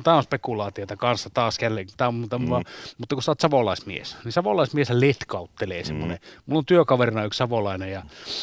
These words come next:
Speaker 1: tota, niin se on, mä, mä hänet niinku ymmärrän, niin sitten hän sanoo, että nyt me pidetään hauskaa.
Speaker 2: Mm.
Speaker 1: On lähtenyt tähän näin.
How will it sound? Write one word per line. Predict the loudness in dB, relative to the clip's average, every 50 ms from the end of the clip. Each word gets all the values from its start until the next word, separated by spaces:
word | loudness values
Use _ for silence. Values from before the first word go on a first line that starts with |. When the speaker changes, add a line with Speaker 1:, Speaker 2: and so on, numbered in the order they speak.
| -10 -12 -12 -14 -10
Speaker 1:
tota, | -8 -2 2 4 4 4
niin | 4 2
se | 2 4
on, | 4
mä, | 6 4 4 2 2
mä | 0 2 4 6 6
hänet | 6 6 6 6 4
niinku | 4 4 4 4
ymmärrän, | 4 4 4 4 4 4 4
niin | 2 0
sitten | 0 0 2 2
hän | 2 4
sanoo, |
että | 4 4 4
nyt | 4 4
me | 4
pidetään | 4 4 4 4 4 4 2
hauskaa. | 2 2 2 2 2 0 0 -4 -8 -10 -10 -10 -10 -12 -12 -12 -12 -10
Speaker 2:
Mm. | -10 -10 -8 -10 -12 -14 -10 -2 2
Speaker 1:
On | 4 6 8 8
lähtenyt | 6 6 4 2 2 2 2 2
tähän | 2 4 4 4 4 4
näin. | 2 2 0 0 -4